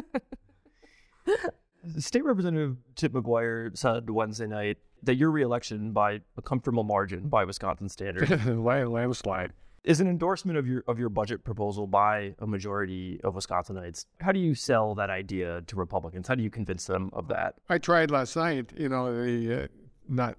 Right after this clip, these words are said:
Speaker 2: trying to put it in the context of not necessarily the last budget or last, uh, election, but the fact of the matter is most of these things, A, are common sense, or B, uh,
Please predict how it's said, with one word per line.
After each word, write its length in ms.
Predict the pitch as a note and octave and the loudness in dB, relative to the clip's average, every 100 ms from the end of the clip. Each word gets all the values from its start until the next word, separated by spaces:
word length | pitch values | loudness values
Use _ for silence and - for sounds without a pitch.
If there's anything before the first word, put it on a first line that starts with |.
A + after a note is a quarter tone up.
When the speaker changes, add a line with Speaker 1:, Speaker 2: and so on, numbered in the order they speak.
| - | -4
Speaker 2:
trying 300 | C3+ C3 A#2+ | 0 2 0
to 60 | |
put 180 | - C#3 | 0 2
it 60 | B2 | 2
in 100 | A2+ | -2
the 80 | |
context 580 | G#2 B2 A#2 - A2+ - | -2 -2 -2 0 -2 -2
of 100 | A#2 | -2
not 200 | A2+ A#2 | -2 -2
necessarily 720 | A2+ G#2+ - - A2+ A2 G#2+ G2 | -2 -4 -6 -2 -2 0 -2 -4
the 100 | G2 | -2
last 360 | G#2+ G2 - | -2 -4 0
budget 360 | C3+ C#3 A2+ A#2 - | 4 4 4 0 -2
or 180 | B2+ G#2+ | 0 2
last, 400 | G#2+ G#2+ - - | 2 0 -2 -2
uh, 140 | G2+ | -2
election, 480 | G2 B2 A#2+ A2+ G#2 | 0 -2 -2 -2 -2
but 220 | G2+ G2 - - - - - | -2 -4 -8 -20 -20 -20 -12
the 80 | C3+ | 0
fact 280 | C#3 C3+ E3+ | 2 2 0
of 60 | |
the 40 | A#2+ | 0
matter 440 | A2+ A#2 A#2 A#2 - | 2 2 0 -2 -4
is 340 | A#2 A2 G2+ | -2 -2 -2
most 300 | C3 A2 A2+ | -4 -2 -2
of 80 | B2+ | 0
these 160 | A2+ G#2+ - | 0 0 -2
things, 400 | A2 G#2+ G#2 - _ | -2 -2 -2 -8 _
A, 240 | A#2 G#2+ A#2 | -4 0 0
are 140 | A2 | 0
common 380 | - G#2+ G#2 G2 | -2 -2 -2 -2
sense, 420 | - G2 G2+ - | -2 -2 -2 -4
or 200 | - G#2+ | -2 -2
B, 440 | F#2+ G2 G2 G2+ G2 - - - - | 0 2 2 2 0 -8 -20 -8 -2
uh, 440 | G#2 F#2+ F#2 G2+ | 0 2 2 0